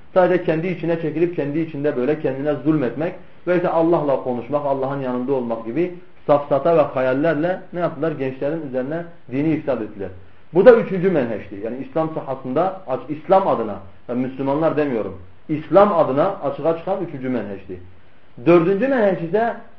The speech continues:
yani genel olanları ben anlatıyorum. Malla İslam'ın kalkınacağına inanan menheç. Yani bunlar dediler ki İslam neyle kalkınır?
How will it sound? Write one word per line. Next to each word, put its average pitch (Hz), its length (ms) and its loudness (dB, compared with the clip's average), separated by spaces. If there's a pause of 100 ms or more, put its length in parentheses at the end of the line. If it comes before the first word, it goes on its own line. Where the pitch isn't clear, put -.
yani 143 260 2
genel 165 240 8
olanları 127 420 4
ben 110 100 -2
anlatıyorum. 110 520 -4 (380)
Malla 165 680 6 (120)
İslam'ın 147 280 -2
kalkınacağına 127 640 -2
inanan 120 300 -2
menheç. 92 320 -6 (440)
Yani 139 240 0
bunlar 156 300 -2
dediler 160 380 -2
ki 180 180 -4 (260)
İslam 170 380 -2
neyle 170 260 0
kalkınır? 143 400 -4